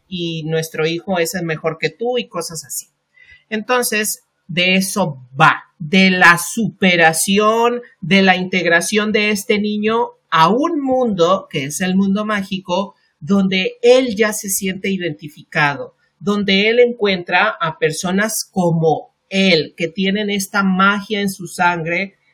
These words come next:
encuentra la familia que no pudo tener con su papá y mamá, que fueron asesinados, y bueno, a grandes rasgos de eso va, muy grandes rasgos, porque luego la historia es tan larga que tiene sus pequeñas historias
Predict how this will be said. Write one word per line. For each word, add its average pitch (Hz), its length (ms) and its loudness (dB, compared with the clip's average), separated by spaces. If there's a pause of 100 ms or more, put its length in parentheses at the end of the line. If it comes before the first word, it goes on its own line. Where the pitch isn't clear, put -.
(140)
encuentra 220 960 0
la 196 400 4
familia 208 760 0
que 220 140 0
no 190 420 -2
pudo 240 400 0
tener 160 580 0
con 170 180 -2
su 160 200 -8
papá 147 400 -2
y 156 120 -4
mamá, 180 500 -2 (160)
que 139 140 -12
fueron 135 360 -10
asesinados, 196 880 -4 (240)
y 151 120 -4
bueno, 175 420 0
a 160 140 0
grandes 247 420 2
rasgos 254 400 -2
de 185 220 2
eso 165 260 -2
va, - 280 -8
muy 285 680 4
grandes 202 480 2
rasgos, 165 600 0 (300)
porque 165 340 0
luego 170 440 2
la 202 100 4
historia 165 400 2
es 139 220 -6
tan 185 300 4
larga 226 480 4
que 196 100 0
tiene 190 260 -4
sus 180 240 -6
pequeñas 262 720 0
historias 196 840 2